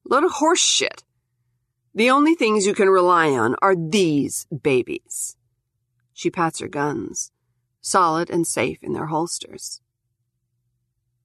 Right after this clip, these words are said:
"But they got one thing right. Our lives ain't worth shit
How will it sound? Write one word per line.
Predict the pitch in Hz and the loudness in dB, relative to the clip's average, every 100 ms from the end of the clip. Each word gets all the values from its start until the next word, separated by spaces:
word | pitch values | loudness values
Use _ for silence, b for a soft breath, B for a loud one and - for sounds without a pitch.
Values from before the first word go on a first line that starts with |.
| _ _ _ b - | _ _ _ b -6
"But | 269 | 0
they | 330 | 4
got | 330 | 4
one | 294 302 | 6 4
thing | 339 - 123 | 2 2 2
right. | 107 - - _ _ _ _ _ _ _ _ _ _ _ _ - | 0 -2 -8 _ _ _ _ _ _ _ _ _ _ _ _ 0
Our | 202 | 4
lives | 214 214 180 160 - | 6 6 4 2 0
ain't | 185 180 180 | 0 0 2
worth | 165 156 | 0 2
shit | - - - 262 | 0 0 2 0